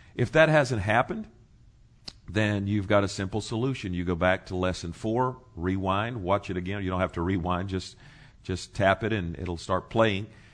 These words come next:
And, uh, so you just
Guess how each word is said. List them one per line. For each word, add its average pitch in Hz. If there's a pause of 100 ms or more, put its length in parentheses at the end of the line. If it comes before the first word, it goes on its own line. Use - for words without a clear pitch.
(240)
And, 92
uh, 90 (320)
so 110 (560)
you 131
just -